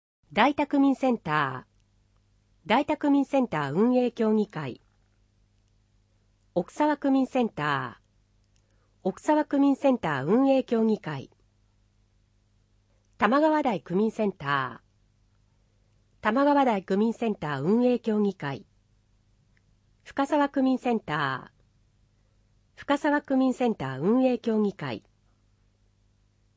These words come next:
蒲田区民センター。蒲田区民センター運営協議会。上北沢区民センター。上北沢区民センター運営協議会。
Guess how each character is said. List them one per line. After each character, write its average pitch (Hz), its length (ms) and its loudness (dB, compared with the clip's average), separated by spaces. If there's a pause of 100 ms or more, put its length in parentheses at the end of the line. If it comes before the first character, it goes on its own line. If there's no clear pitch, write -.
(340)
蒲 311 260 4
田 220 140 -4
区 - 160 -6
民 208 180 2
セ 208 140 -6
ン 185 80 -2
タ 127 480 -10
ー。 - 1200 -20
蒲 294 240 2
田 254 100 -4
区 208 140 -4
民 220 160 2
セ 214 160 -4
ン 208 60 -4
タ 143 160 -8
ー 135 80 -8
運 233 240 2
営 233 120 2
協 214 220 -2
議 208 140 0
会。 135 320 -12 (1900)
上 254 240 2
北 - 240 -4
沢 240 240 0
区 185 140 -4
民 208 180 0
セ 202 160 -6
ン 180 40 -4
タ 131 520 -10 (1200)
ー。 - 0 -
上 240 240 2
北 277 240 -2
沢 240 200 -2
区 208 160 -6
民 226 160 0
セ 226 160 -4
ン 196 60 -4
タ 143 180 -6
ー 131 80 -6
運 233 240 2
営 247 140 0
協 220 180 -4
議 214 160 -2
会。 127 260 -10